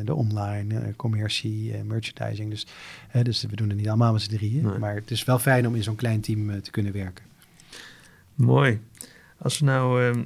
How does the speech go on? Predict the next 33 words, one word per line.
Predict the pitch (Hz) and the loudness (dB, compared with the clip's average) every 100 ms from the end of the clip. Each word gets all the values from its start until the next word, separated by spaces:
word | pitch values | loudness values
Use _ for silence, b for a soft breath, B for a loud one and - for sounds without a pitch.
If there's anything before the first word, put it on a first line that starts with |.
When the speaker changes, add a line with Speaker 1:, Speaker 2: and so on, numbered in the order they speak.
| - - | -8 -2
Speaker 2:
ja, | 139 113 | 2 4
nou, | 120 117 143 | 2 -2 2
één | 139 | 4
onderwerp | 139 131 127 120 | 4 4 2 2
wat | 123 | 0
eigenlijk | 131 123 127 | 0 -2 -2
altijd | 135 139 139 | 0 0 0
aan | 135 | 0
de | |
orde | 120 120 | 0 0
komt, | 120 117 | 0 -2
dat | 113 | -2
is, | 110 | -4
dat | 131 | -6
is | 117 | -8
de | - 139 | -4 2
M | 123 | 4
V | |
O, | 117 139 156 | 6 4 4
hè, | 175 | 2
maatschappelijk | 160 139 - 131 131 | 0 -2 -2 -2 -2
verantwoord | 135 123 - - | -2 -4 -4 -4
ondernemen. | 123 113 127 170 190 160 | 0 0 0 0 0 -4
Dus | 143 - - - | -6 -8 -8 -10
wel | 127 | -6
een | 127 | -6
beetje | 123 117 - 113 113 - _ _ - _ - | -4 -8 -4 -4 -4 -16 _ _ -20 _ -8
eh, | 135 127 127 127 123 120 123 147 147 | -6 -6 -8 -8 -8 -8 -8 -12 -6
een | 127 127 120 - B B B B B B B _ | -4 -4 -8 -10 B B B B B B B _
buzzword | 127 135 139 131 127 | 6 8 6 2 -4
geworden. | - 120 127 135 123 | -2 0 4 4 2
Maar | 113 | 0
goed, | - 120 - | -4 -6 -8